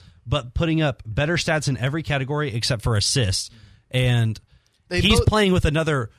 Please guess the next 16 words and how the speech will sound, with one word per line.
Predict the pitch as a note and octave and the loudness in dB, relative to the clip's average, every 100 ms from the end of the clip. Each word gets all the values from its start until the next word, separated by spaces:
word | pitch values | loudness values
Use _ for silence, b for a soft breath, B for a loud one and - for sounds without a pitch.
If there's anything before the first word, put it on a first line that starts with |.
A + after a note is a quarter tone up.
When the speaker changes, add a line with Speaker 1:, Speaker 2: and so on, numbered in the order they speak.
| b _ | b _
Speaker 1:
pretty | F#3+ A3 | -2 0
ball-dominant | C#3 - A#2+ D3 C#3 C3+ C#3 C3 G#2 | -2 -2 -2 -2 -2 -2 -2 -2 -4
guy | B2+ B2+ | -2 0
when | A2+ B2 | 2 2
he's | C3+ B2 | 0 0
on | A#2+ | 0
the | A2+ | 0
court | - C#3+ | 0 0
in | A#2 A2+ | 0 0
Shai | - B2 | 0 -2
Gilgeous-Alexander. | A#2 A#2 G#2+ A2+ G#2+ F#2+ A2 G#2 F#2 F#2+ b b - | -2 -2 -2 -2 -2 0 0 2 0 -2 b b -4
And | A#2+ A#2 A2 - | 0 0 -2 -2
everybody | D#3 F#3+ E3 E3 D3+ - | 0 0 0 0 0 -2
on | A#2 D3+ E3 | -2 0 2
the | C3 | 2
Thunder | - G#2 G2 G2 G2 | 2 2 2 2 0